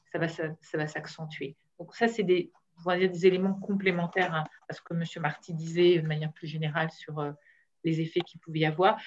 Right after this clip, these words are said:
Euh, bon, vous, vous l'avez parlé un petit peu sur la sécurité sociale, puis je vais m'arrêter. Euh, il y a les résidents britanniques. Hein, euh, ils ne sont pas si nombreux, hein,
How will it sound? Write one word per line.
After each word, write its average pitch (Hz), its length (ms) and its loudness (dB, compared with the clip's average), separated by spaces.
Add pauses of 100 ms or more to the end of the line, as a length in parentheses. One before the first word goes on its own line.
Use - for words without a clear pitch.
(300)
Euh, 180 180 -2 (360)
bon, 202 200 2
vous, 196 120 -2
vous 185 100 -4
l'avez 202 160 8
parlé 220 180 8
un 226 60 6
petit 226 120 -4
peu 240 120 -6
sur 233 100 0
la 196 120 4
sécurité 190 480 0
sociale, 208 360 -2
puis 165 140 -14
je 170 140 -8
vais 160 180 -6
m'arrêter. 156 500 -4 (320)
Euh, 175 500 4
il - 40 6
y - 20 10
a 208 60 10
les 220 80 10
résidents 240 340 6
britanniques. 214 560 4 (460)
Hein, 175 200 -2 (120)
euh, - 60 2
ils - 80 -4
ne - 60 -4
sont 233 120 0
pas 311 140 6
si - 140 0
nombreux, - 400 10 (180)
hein, - 240 2